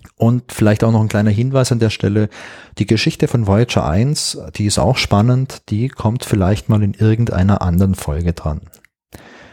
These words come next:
Okay. Die Mission von Voyager zwei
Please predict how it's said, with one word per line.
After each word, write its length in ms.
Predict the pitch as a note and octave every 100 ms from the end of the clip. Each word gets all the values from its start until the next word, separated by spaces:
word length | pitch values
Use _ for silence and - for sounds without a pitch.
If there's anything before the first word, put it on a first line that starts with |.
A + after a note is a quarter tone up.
| _
Okay. 480 | _ - - G2 C#2+ - _ - - - - _ _ _ _ _ _ _ _
Die 80 | -
Mission 680 | C#3 D#3+ - B2 D3 G3 G#3 - _ _
von 240 | - A#2
Voyager 360 | C3 D3+ - A#2+
zwei 600 | - G#2 G2+ D3 E3+